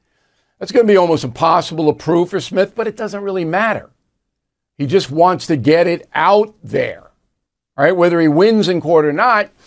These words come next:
secondary. All right, just keep pounding Trump and the Republican Party. Now, obviously, Trump's defense will be that he did believe and does to this day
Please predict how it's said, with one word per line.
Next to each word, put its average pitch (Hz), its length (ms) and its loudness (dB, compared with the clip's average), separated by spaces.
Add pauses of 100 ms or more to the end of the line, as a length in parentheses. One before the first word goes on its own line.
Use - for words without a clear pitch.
(240)
secondary. 165 600 -2 (960)
All 131 80 -2
right, 151 160 0
just 170 580 0
keep 175 560 -4
pounding 156 800 -2 (120)
Trump 170 400 -2
and 143 120 -2
the 147 60 -2
Republican 135 600 -6
Party. 202 400 0 (680)
Now, 196 100 0
obviously, 190 400 0
Trump's 175 240 -2
defense 180 640 -2 (420)
will 156 140 -2
be 160 200 2
that 165 200 4
he 151 220 -2 (340)
did 208 240 2
believe 151 420 -2
and 147 220 0
does 185 380 2
to 165 100 -4
this 143 260 -6
day 165 760 0